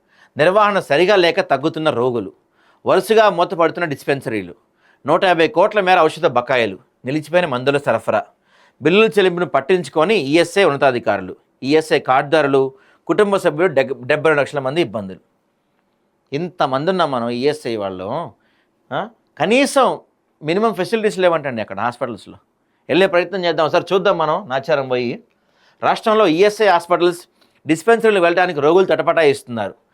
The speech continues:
భారీగా ఊపి పడిపోవడంతో డిస్పెన్సరీలు ఒక్కొక్కటిగా మూతపడుతున్నాయి. కొన్నిటిని దగ్గరలో ఉన్న వాటిలో కలిపేస్తున్నారు. రాష్ట్రంలో ఈఎస్ఐ హాస్పిటల్కి సంబంధించి ఏడాదిగా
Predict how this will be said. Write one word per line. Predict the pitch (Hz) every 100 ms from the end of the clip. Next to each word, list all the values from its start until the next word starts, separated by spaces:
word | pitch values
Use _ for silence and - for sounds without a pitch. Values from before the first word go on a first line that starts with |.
| _ _ _
భారీగా | 110 147 220 233 214
ఊపి | 196 185
పడిపోవడంతో | 180 190 190 175 160 160 214 170 139 160 - _ -
డిస్పెన్సరీలు | 151 - 214 202 202 160
ఒక్కొక్కటిగా | 139 170 190 175 175
మూతపడుతున్నాయి. | 143 151 139 117 110 95 - _ _ _ -
కొన్నిటిని | 147 170 175 170
దగ్గరలో | 131 123 196 202
ఉన్న | 196
వాటిలో | 185 170 165 180
కలిపేస్తున్నారు. | 139 135 143 - 123 110 95 - _ _ _ -
రాష్ట్రంలో | 143 170 208 180 180
ఈఎస్ఐ | 139 180 196 196
హాస్పిటల్కి | 175 185 165 156 151
సంబంధించి | 151 147 147 - 202 123 - _ _ -
ఏడాదిగా | 135 190 190 180